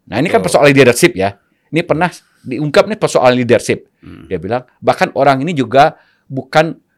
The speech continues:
Speaker 1: misalnya dari, eh, birokrasi.
Speaker 2: Hmm.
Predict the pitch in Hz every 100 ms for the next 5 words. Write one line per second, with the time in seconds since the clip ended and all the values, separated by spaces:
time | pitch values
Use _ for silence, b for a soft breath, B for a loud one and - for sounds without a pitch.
0 | _ _ _ _ - 131 - 117 117 135
1 | 147 147 - 113 120 113 123 147 147 -
2 | - 117 110 110 117 120 123 139 139 131
3 | 82 - 90 92 76 73